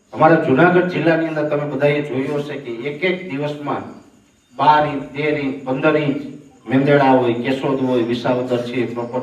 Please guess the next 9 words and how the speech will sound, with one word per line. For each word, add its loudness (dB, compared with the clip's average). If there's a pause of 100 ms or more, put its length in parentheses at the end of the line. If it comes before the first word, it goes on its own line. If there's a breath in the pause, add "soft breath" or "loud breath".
જુનાગઢ -6
છે, -6 (140)
માણાવદર -2
છે, -4
બાટવા 2
છે, -2 (520)
એ 2
વિસ્તારમાં -2
છેક 6